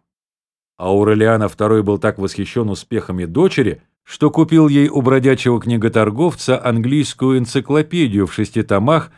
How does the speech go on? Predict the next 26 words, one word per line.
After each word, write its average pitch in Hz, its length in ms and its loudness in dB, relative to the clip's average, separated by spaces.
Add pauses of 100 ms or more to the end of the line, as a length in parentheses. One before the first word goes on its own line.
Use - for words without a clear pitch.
(140)
с - 140 -10
многочисленными 123 800 0
цветными 117 560 -2
иллюстрациями, 98 1300 -2 (340)
и 92 200 -2
свободные 98 580 0
часы 143 480 -2
Мэмэ 104 420 0
посвящала 101 840 -2
чтению. 76 760 -8 (680)
Книги 208 460 0
отвлекли 185 800 0
её 113 200 4
от 107 120 0
сплетен 123 680 -4
"Кто - 260 -4
с 113 220 -6
кем 104 320 0
и 117 40 0
как" 98 460 -4 (280)
и 190 60 -2
от 190 160 2
общения 147 540 0
со 113 140 -2
сведущими 117 580 -2
подружками, 98 920 -4